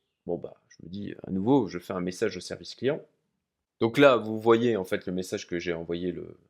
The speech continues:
vingt-huit août. Et, euh, bon, bah, bien sûr, ça c'est le truc automatique que l'on reçoit derrière, euh, où, euh, ils vous disent, euh, oui, que, euh, ça me prendra approximativement deux jours pour avoir une réponse. Sauf que là, je n'ai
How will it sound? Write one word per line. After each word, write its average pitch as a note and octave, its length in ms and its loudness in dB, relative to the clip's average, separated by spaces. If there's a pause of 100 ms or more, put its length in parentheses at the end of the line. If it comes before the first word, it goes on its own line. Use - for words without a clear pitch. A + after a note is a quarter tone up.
(180)
vingt-huit F2 380 -6
août. - 440 -8 (480)
Et, G#2 220 2
euh, G2+ 60 2
bon, G2+ 160 -4
bah, F2 260 -4 (680)
bien - 100 -12
sûr, - 220 -4
ça A#2+ 120 -2
c'est A2+ 140 -4
le F2+ 80 -8
truc - 320 -6
automatique C#3 640 -2
que - 80 -2
l'on F#2 180 -2
reçoit F2+ 260 -4
derrière, F#2 420 0 (300)
euh, E2+ 320 -2
où, A2 440 0
euh, E2 120 -4
ils F2 100 -8
vous E2+ 140 -12
disent, G2+ 300 -6
euh, F2+ 40 2
oui, F#2+ 340 -4
que, F#2 80 -6
euh, E2+ 300 -2
ça F2 160 -8
me E2 60 -10
prendra E2+ 400 -2
approximativement F2 920 -8
deux F2+ 180 -8
jours F2+ 340 -6 (120)
pour F2+ 240 -6
avoir F#2 180 -6
une F2 100 -8
réponse. - 460 -20 (600)
Sauf C3+ 360 0
que A#2+ 380 2
là, A2 380 6
je F#2+ 280 -8
n'ai A2 380 0